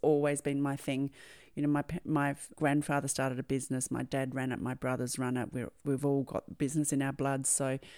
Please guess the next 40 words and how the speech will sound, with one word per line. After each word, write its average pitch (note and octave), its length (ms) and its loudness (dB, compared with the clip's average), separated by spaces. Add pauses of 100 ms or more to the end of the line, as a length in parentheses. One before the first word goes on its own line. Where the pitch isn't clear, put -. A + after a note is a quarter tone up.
(200)
and D3 460 0 (160)
that's, - 580 0
that - 160 4
was D#3 100 -4
called D3+ 200 -2
the - 80 -8
Boxing E3 380 0
Room. C#3 220 0
It - 100 -4
was C#3+ 100 -2
a D3+ 40 0
boxing D3 340 -2
fitness D#3+ 360 -2
gym, C3 300 0
and C#3+ 180 2
there C#3+ 140 2
are - 20 0
many C3+ 240 -2
stories B2+ 380 -4
around B2+ 300 -4
that. B2+ 200 -2
But D3+ 100 0
I D3 140 4
was D3 240 0
a D3+ 60 0
personal D#3 520 -2
trainer, C3+ 460 -2 (720)
I've D#3 220 6
coached - 500 4
since D#3 220 2
I D#3 120 4
was D3 180 -2
nineteen, D#3+ 960 2 (160)
so C#3+ 320 2
I've D3+ 180 0
always E3+ 360 4
been D3 560 0 (540)
helping E3 440 2
others D3 300 -2
to - 120 -4